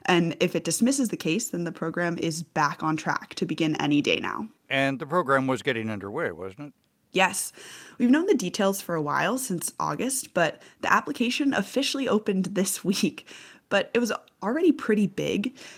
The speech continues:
Speaker 1: Yesterday, in a speech at Delaware State University, President Biden said more than twenty-two million borrowers had already submitted applications, which is a huge number. That's more than half of all qualifying borrowers.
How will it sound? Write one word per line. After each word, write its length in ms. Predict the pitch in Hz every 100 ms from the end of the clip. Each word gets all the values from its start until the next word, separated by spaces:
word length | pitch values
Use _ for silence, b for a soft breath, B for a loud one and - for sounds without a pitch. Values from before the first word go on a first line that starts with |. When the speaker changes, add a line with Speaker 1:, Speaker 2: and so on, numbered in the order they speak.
| B
Speaker 1:
Yesterday, 520 | 185 196 190 190 170
in 180 | 175 175
a 20 |
speech 380 | - 180 170 -
at 300 | 160 160 -
Delaware 380 | 170 160 151 156
State 260 | - -
University, 580 | - 165 151 156 - 170
President 520 | - - 185 196 202
Biden 360 | - 160 160 165
said 220 | - 156
more 240 | 156 156 160
than 180 | 160
twenty-two 600 | 156 - 185 190 180 180
million 380 | 165 156 156 151
borrowers 520 | 147 139 175 - -
had 100 | -
already 280 | 151 151 151
submitted 520 | 156 - 147 147 135 -
applications, 760 | - - - 143 - 90 - B B B B
which 180 | 226 294
is 160 | 247 -
a 60 |
huge 400 | 208 - 311 214
number. 300 | 170 165 -
That's 340 | 175 180 - -
more 220 | - 202 240
than 140 | 196
half 380 | 160 - 160 151
of 140 | 160
all 140 | - 151
qualifying 640 | - 151 151 147 92 -
borrowers. 540 | - 95 64 55 -